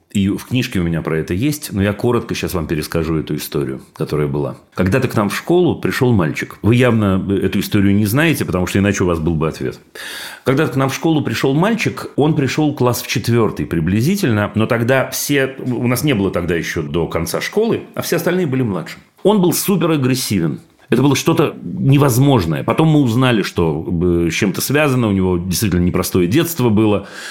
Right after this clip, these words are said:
Но неважно. Он был суперагрессивен. И вот когда, э, например, он с кем-то встречался в коридоре, вот он видел человека, он был уверен, что этот человек идет по коридору против него. Знаете, вот бывают такие люди, которые считают, что все в автобусе едут против них. Вот специально, значит, они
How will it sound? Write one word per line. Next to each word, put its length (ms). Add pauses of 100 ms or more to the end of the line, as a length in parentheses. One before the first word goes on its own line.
(140)
Но 120
неважно. 400 (200)
Он 160
был 100
суперагрессивен. 760 (340)
И 80
вот 140
когда, 720
э, 40
например, 540
он 80
с 80
кем-то 240
встречался 580
в 60
коридоре, 500
вот 140
он 120
видел 200
человека, 600 (100)
он 180
был 120
уверен, 280
что 160
этот 100
человек 300
идет 300
по 80
коридору 400
против 400
него. 320
Знаете, 260
вот 80
бывают 320
такие 260
люди, 240
которые 280
считают, 260
что 140
все 160
в 40
автобусе 380
едут 260
против 340
них. 260
Вот 100
специально, 540
значит, 340
они 280